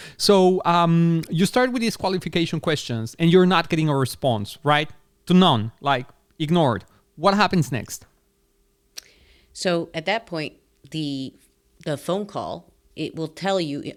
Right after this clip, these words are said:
Speaker 2: like, again, this is automation, right? So if they select the qualifications or don't select the qualifications, it will then transfer to, again, whatever phone number that you've assigned to that campaign.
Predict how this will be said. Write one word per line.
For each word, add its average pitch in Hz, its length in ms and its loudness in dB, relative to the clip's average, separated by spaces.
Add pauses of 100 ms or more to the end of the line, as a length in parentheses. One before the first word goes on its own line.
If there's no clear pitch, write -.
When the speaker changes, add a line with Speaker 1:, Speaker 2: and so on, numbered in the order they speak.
(180)
Speaker 2:
like, 147 160 -8
again, 156 240 -2
this 143 160 -8
is 160 100 -8
automation, 139 560 -6
right? 127 280 -10
So 127 320 -8 (320)
if 202 320 -4 (160)
they 165 300 -2 (100)
select 160 540 -8
the 139 180 -10
qualifications 156 920 -8
or 139 120 -10
don't 139 260 -8
select 156 240 -10
the 160 60 -18
qualifications, 160 800 -10 (100)
it 170 160 -2
will 170 100 -2
then 156 300 -6
transfer 143 440 -10
to, 135 440 -10 (560)
again, 147 400 -2
whatever 143 360 -6
phone 196 480 -4
number 151 300 -4
that 139 180 -10
you've 147 160 -6
assigned 147 360 -6
to 135 80 -16
that 127 180 -8
campaign. 139 640 -10